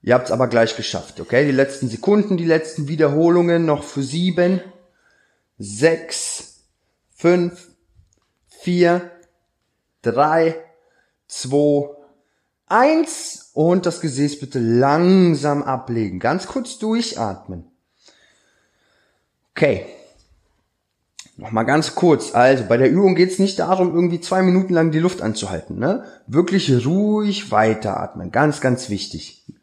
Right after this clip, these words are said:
Ruhig weiteratmen. Und denkt wirklich daran, wenn ihr merkt, es ist zu schwer, Gesäß kurz ablegen, dichter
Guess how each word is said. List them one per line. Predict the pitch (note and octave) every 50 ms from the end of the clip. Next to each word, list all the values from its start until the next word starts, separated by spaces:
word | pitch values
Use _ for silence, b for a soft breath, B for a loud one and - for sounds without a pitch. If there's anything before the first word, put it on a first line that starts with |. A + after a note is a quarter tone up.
| _ -
Ruhig | G2+ G2+ F#2+ A2+ C3 C#3+ C#3 C3+ C3+ - -
weiteratmen. | G2 F#2 F#2 - - E2+ - - D#2+ - - F2 F2 F2+ _ B B B B B B
Und | B A#2+ C3+ C#3 C#3 C#3
denkt | D3+ E3 F#3 F3+ - -
wirklich | D3+ E3 E3+ E3+ E3 D3+ -
daran, | - C#3 B2 A2 A2 G2+ F#2 - B B B B B
wenn | G#2+ A#2+ E3 F3+
ihr | F3+ F3+
merkt, | F3+ E3+ F3 F3+ F3 F3+
es | E3+ - E3+
ist | E3 -
zu | - E3+
schwer, | D#3 - - C#3+ C#3+ D3+ C#3+
Gesäß | A#2+ B2 B2 A2+ A#2 C#3 D#3+ E3 - -
kurz | - A#2 A2+ - - -
ablegen, | G#3+ A3+ A3+ - G3+ G3+ G#3 G#3 G3 G3+ G#3 G#3 B B B B B -
dichter | D3+ F3 E3+ - - F3+ D#3 D3+ D#3 D#3 - - -